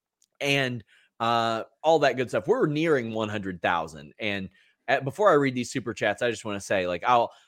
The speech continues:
I'll be very emotional and sentimental when we hit that as well, because I don't think you guys understand how hard it was at times with this channel, like, just trying to figure out how a lot of things work and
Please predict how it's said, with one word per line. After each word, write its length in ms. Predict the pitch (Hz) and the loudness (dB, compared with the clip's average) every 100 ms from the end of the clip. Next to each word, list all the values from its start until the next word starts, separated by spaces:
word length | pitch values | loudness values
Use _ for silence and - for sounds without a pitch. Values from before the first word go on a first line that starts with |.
| - | 2
I'll 100 | 165 | 4
be 160 | 160 156 | 4 2
very 520 | 113 139 143 147 143 | 4 6 6 4 0
emotional 640 | 135 127 131 - 143 147 | 0 0 0 -2 -2 -2
and 120 | 120 120 | -2 -4
sentimental 720 | - 139 135 127 127 151 131 | -6 -4 -4 -4 -4 -2 -2
when 80 | |
we 120 | 120 113 | -4 -2
hit 180 | 120 - | -4 -4
that 320 | 101 107 135 - _ _ _ 127 | 0 2 0 -4 _ _ _ -2
as 160 | 120 | 0
well, 260 | 123 123 156 | 2 4 4
because 640 | 139 - 135 120 117 - _ _ _ _ | 2 -2 0 0 -2 -8 _ _ _ _
I 120 | 135 156 | 6 6
don't 300 | 156 156 - | 4 -2 -4
think 260 | 151 135 | -4 -2
you 100 | 139 | -2
guys 340 | 120 123 120 123 | 2 4 4 0
understand 520 | 117 117 - 117 107 | -4 -4 -4 -4 -2
how 240 | 117 107 | 0 0
hard 340 | - 110 117 123 | 2 4 4 2
it 140 | - | 0
was 360 | 117 117 123 - | 2 2 0 -6
at 140 | 98 - | -8 -6
times 460 | 104 101 107 113 | -4 -4 -6 -8
with 120 | 110 | -8
this 180 | - 95 | -6 -6
channel, 440 | - 110 110 113 110 | -2 0 2 0 0
like, 180 | 92 | 0
just 180 | 95 101 | -2 -6
trying 220 | - 113 | 0 0
to 80 | 107 | 0
figure 320 | - 110 107 | -4 -4 0
out 160 | 107 101 - | 0 -2 -2
how 240 | 98 101 | 0 0
a 60 | 98 | 0
lot 200 | 101 101 | -2 -2
of 120 | 98 | -6
things 280 | 92 90 98 | -10 -10 -4
work 320 | 135 135 - _ _ _ _ - | 0 0 -2 _ _ _ _ -12
and 300 | 98 92 | -10 -10